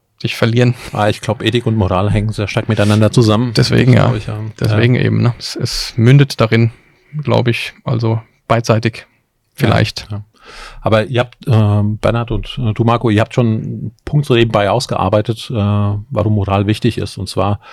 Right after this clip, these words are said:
Speaker 2: hast du das, äh, ähm, so in dem Nebensatz er-, erwähnt, Moral ist dafür da, das eigene Ego einzubremsen.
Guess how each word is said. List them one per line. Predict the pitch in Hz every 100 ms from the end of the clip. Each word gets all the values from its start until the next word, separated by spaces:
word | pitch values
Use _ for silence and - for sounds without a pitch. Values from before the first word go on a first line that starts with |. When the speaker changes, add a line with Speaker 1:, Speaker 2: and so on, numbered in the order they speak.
| - 85 -
Speaker 2:
hast | - 98
du | 113
das, | 117
äh, | -
ähm, | 110 110 110 107 107 107 104
so | - 104
in | 104
dem | 98
Nebensatz | 101 110 117 117
er-, | 113 107 -
erwähnt, | 104 110 113 -
Moral | 104 101 113
ist | 110
dafür | 107 107
da, | 95 104 110 104 _ _
das | - - -
eigene | - 101 110 95
Ego | 113 101
einzubremsen. | 92 - - 92 90 95 101